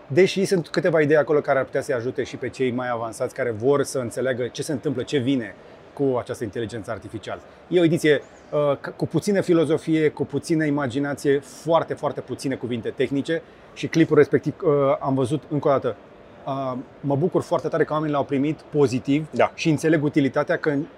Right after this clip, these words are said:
Speaker 1: în-, încerc să vă pregătesc pentru ceea ce vine, pentru că iată că vine. Și știrea de astăzi vorbește așadar despre cum statul New York a banat efectiv adresele, uh, de internet pentru chat G P T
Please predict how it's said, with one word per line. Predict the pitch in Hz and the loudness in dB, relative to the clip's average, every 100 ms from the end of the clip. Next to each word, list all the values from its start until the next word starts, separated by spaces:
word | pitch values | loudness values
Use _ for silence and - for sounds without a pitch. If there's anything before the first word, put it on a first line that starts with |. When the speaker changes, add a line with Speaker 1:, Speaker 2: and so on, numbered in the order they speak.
| - | -10
Speaker 1:
în-, | 143 - 147 | -8 -6 -6
încerc | 135 165 | -4 -4
să | - | -2
vă | 151 143 | -2 0
pregătesc | 143 127 135 151 | 2 0 2 0
pentru | - 139 127 | 0 -2 -2
ceea | 147 | -4
ce | 139 | -4
vine, | 151 214 | -2 -2
pentru | 180 170 | -2 0
că | 151 | 0
iată | 180 | -2
că | 202 | 0
vine. | 185 175 107 - - - - - - | 2 2 0 -6 -20 -20 -20 -20 -20
Și | - 165 | -2 0
știrea | 151 - 208 | 0 2 2
de | 160 | 4
astăzi | 147 156 175 | 2 2 0
vorbește | 160 139 196 180 | 0 0 0 -2
așadar | 139 135 185 | -2 -2 0
despre | 160 170 160 139 - - - | 0 -2 0 0 -2 -12 -14
cum | - 180 139 - - | 0 2 2 -4 -14
statul | - 160 165 214 | -6 -4 2 2
New | 196 160 | 4 2
York | 113 110 139 - - | 0 -2 -6 -14 -4
a | 139 | -2
banat | 123 131 131 180 208 - | 0 -2 -2 -4 -4 0
efectiv | 156 170 135 - 156 139 - | 0 2 0 2 2 2 -2
adresele, | 127 117 139 170 - 123 113 117 139 160 - - - - | -4 0 2 2 0 -2 0 -2 -4 -6 -12 -20 -20 -8
uh, | 139 135 127 123 113 | -4 0 0 0 0
de | 135 | 0
internet | 180 185 143 127 170 - - - - - | 2 2 2 0 -4 -8 -20 -20 -20 -4
pentru | 160 202 208 - | 0 2 0 -2
chat | 170 | -2
G | 139 160 | -2 -2
P | 143 135 | -2 -2
T | 131 147 | 0 -2